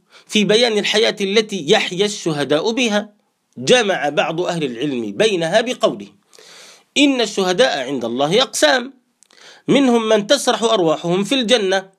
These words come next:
هذا اللي تكلم عنه الحديث السابق، "ومنهم من يكون على هذا النهر بباب الجنة"،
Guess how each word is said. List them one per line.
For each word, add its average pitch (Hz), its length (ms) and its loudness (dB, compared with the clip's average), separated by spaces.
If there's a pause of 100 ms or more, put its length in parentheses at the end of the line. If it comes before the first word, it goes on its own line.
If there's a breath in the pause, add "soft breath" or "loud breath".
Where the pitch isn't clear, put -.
(240)
هذا 160 200 0
اللي 208 100 0
تكلم 202 380 0
عنه 208 160 -2
الحديث 196 280 -2
السابق، 226 540 0 (800 loud breath)
"ومنهم 233 500 4
من 262 140 6
يكون 208 640 2
على 220 260 2
هذا 220 340 2
النهر 175 360 0
بباب 285 360 4
الجنة"، 202 460 -2